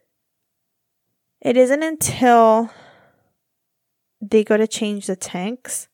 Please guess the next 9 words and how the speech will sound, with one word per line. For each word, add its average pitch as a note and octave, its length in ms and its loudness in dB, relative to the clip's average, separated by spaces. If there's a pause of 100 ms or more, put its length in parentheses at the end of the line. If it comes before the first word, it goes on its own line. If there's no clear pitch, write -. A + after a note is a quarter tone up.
(180)
that G3+ 140 -6
they G3 160 -6
discovered G3 720 -4 (760)
that - 480 -4 (560)
the A3 160 -6
baby G3+ 300 -2
wasn't F#3+ 320 -8
breathing E3+ 280 -12
oxygen, B3 760 -10